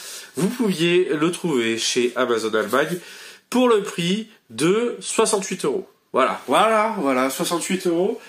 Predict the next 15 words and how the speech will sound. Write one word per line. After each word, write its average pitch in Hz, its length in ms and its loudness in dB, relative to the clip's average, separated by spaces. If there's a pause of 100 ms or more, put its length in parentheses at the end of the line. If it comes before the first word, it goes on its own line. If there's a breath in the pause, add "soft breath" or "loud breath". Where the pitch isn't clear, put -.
(320 loud breath)
Euh, 131 260 4
le 196 180 2
petit 208 380 -2
collector, 262 680 0 (460 loud breath)
le 147 120 0
truc 247 200 0
que 190 140 2
je 160 100 -6
n'aurais 165 340 2
absolument 160 440 2
jamais 160 380 2
acheté 160 460 0 (440 loud breath)
en 131 140 0
temps 196 160 2
normal. 120 380 0